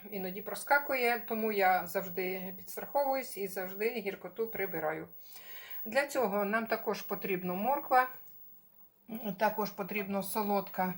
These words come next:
перчина і гостра перчина, цибулька, я взяла синю, так вона красивіше буде виглядати. Також потрібен чесник, по рецепту йде головка, я взяла ось такий, я весняний садила. І такі от зубчики,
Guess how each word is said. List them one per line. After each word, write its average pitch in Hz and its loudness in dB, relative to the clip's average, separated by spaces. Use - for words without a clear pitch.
перчина 175 -2
і 196 -2
гостра 185 -2
перчина, 277 0
цибулька, 220 2
я 220 4
взяла 185 0
синю, 240 -2
так 185 2
вона 180 0
красивіше 170 -4
буде 175 -4
виглядати. 202 0
Також 214 -4
потрібен 190 -4
чесник, 240 -4
по 214 -2
рецепту 202 0
йде 190 0
головка, 240 2
я 220 4
взяла 214 4
ось 202 2
такий, 196 -4
я 185 4
весняний 185 2
садила. 254 2
І 226 -4
такі 226 -4
от 226 2
зубчики, 190 0